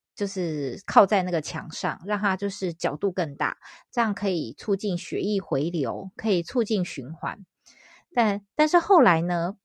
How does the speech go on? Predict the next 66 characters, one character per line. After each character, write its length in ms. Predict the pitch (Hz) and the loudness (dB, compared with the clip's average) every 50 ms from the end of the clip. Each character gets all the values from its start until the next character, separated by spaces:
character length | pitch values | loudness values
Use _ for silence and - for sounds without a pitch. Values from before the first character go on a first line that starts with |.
| _ _ _ _ _ _ _ _ _ _ _ _ _ _ _ - | _ _ _ _ _ _ _ _ _ _ _ _ _ _ _ 0
就 140 | - 233 254 | 4 4 6
是 100 | 254 247 247 | 6 4 2
上 220 | - 262 226 220 | 2 2 2 2
次 200 | 220 - 247 226 | 0 0 0 0
去 420 | 202 - - 233 220 196 175 165 156 - | 0 -2 0 2 2 2 2 0 0 0
旅 80 | 170 156 | -2 -2
行 200 | - 180 170 180 | -2 -2 -2 0
也 100 | 170 170 | 0 0
是 160 | - 254 254 | 0 2 2
因 100 | 240 240 | 2 2
为 80 | 240 | 2
隔 220 | 214 - - 185 170 | 0 2 2 2 4
了 140 | 196 190 185 | 4 2 0
三 360 | - - 208 180 185 190 196 | 0 2 2 2 2 2 0
年， 320 | 196 170 127 85 - - - - - - - - _ _ | -2 -4 -6 -8 -10 -14 -16 -20 -20 -20 -20 -20 _ _
很 300 | - - - 214 220 262 | -6 2 4 4 4 4
久 180 | - - 226 190 | 4 4 4 4
没 140 | 180 190 202 | 4 4 4
有 140 | 196 175 | 2 2
去 320 | 175 - - - 190 175 160 | 0 0 -2 -2 0 0 0
了， 60 | 165 | -2
所 140 | - - 208 | 0 2 2
以 80 | 208 | 2
想 220 | 208 - 180 156 165 | 2 2 0 -4 -2
看 160 | - 208 190 | -2 -2 -2
的 80 | 170 156 | -2 -2
东 180 | - 160 160 170 | -2 -2 -2 -2
西 200 | - - 170 165 | -4 -6 -6 -6
蛮 240 | 165 - - - - _ | -6 -6 -8 -10 -8 _
多 240 | - 165 139 127 143 | -2 -2 -2 -2 -4
的， 240 | - - - - 185 | -6 -8 -10 -10 -12
所 160 | - - 240 226 | -6 -2 2 2
以 80 | 220 | 2
也 100 | 175 160 | 2 0
是 240 | 175 - - 220 202 | -2 -2 -2 0 0
早 180 | 202 - 151 - | 0 0 -2 -2
出 220 | - - 208 196 | -2 -2 -2 -2
晚 160 | 180 160 117 151 | -2 -2 -4 -6
归。 340 | - - 160 135 110 - - - - - - - - _ _ | -6 -4 -4 -4 -4 -6 -10 -16 -20 -20 -20 -20 -20 _ _
然 160 | - 214 220 | 0 0 2
后 180 | 240 302 285 233 | 6 8 8 8
我 60 | 214 | 8
后 160 | 220 - 339 | 8 6 6
来 140 | 294 233 214 | 6 6 6
发 180 | 220 - 254 254 | 4 4 2 2
现， 420 | - - 285 254 226 196 196 220 - _ - - - - _ _ | 4 4 4 4 4 2 -2 -6 -10 _ -2 -2 -2 -2 _ _
诶， 160 | - 233 294 349 339 - - _ _ - 226 - | 0 0 0 0 -2 -8 -18 _ _ -14 -10 0
就 120 | - 254 240 | 2 2 2
是 180 | - 233 220 | 4 2 2
有 120 | 202 175 165 | 4 4 6
一 40 | |
个 100 | - 269 247 | 6 6 6
东 180 | 254 247 262 | 6 4 4
西 120 | 262 - 226 | 4 4 4
我 120 | 180 151 | 4 4
觉 140 | - 196 190 | 2 0 0
得 160 | 185 185 196 | 0 0 0
现 280 | 202 - - 285 240 220 | -2 0 2 4 4 4
在 120 | 220 220 | 4 2
觉 160 | 214 - 180 | 0 0 -2
得 60 | 147 170 | -2 -2
效 260 | - - - 208 170 | -2 0 0 0 0
果 180 | - - - | 0 -4 -6
很 180 | 160 - - 143 | -6 -8 -10 -8
不 120 | 147 180 | -8 -8
错， 360 | 190 - - - - - - | -10 -2 0 0 0 0 -2